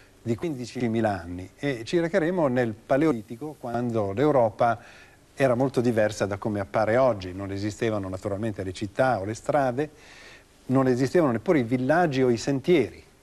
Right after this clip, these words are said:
L'uomo non aveva ancora inventato il metallo e neppure l'agricoltura. Usava strumenti in pietra e viveva in rifugi naturali. L'Europa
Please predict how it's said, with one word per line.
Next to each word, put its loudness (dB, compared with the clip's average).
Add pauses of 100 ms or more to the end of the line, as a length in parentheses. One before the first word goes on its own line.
L'uomo 4
non 0
aveva 4
ancora 2 (340)
inventato 0
il -8
metallo 0
e -8
neppure -2
l'agricoltura. -6 (680)
Usava 2
strumenti -4
in -12
pietra -2
e -4
viveva -2 (280)
in 0
rifugi -4
naturali. -8 (180)
L'Europa -2